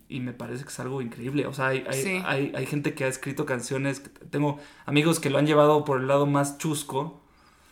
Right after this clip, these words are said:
Speaker 1: y escribir canciones desde el lado más cómico, que
Speaker 2: Ujú.
Speaker 1: también está padrísimo,
Speaker 2: Ujú.
Speaker 1: porque, pues, la burla siempre es como
Speaker 2: Sí, es también como un reflejo,
Speaker 1: es,
Speaker 2: ¿no?
Speaker 1: y es,
Speaker 2: De
Speaker 1: y es un alivio,
Speaker 2: Sí.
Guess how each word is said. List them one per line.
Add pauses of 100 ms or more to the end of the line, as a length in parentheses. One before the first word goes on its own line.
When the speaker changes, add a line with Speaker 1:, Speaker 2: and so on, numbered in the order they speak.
(180)
Speaker 1:
y
escribir
canciones
desde
el
lado
más
cómico,
que
Speaker 2:
Ujú.
Speaker 1:
también
está
padrísimo,
Speaker 2:
Ujú.
Speaker 1:
porque,
pues,
la
burla
siempre
es
como
Speaker 2:
Sí,
es
también
como
un
reflejo,
Speaker 1:
es,
Speaker 2:
¿no?
Speaker 1:
y
es,
Speaker 2:
De
Speaker 1:
y
es
un
alivio,
Speaker 2:
Sí.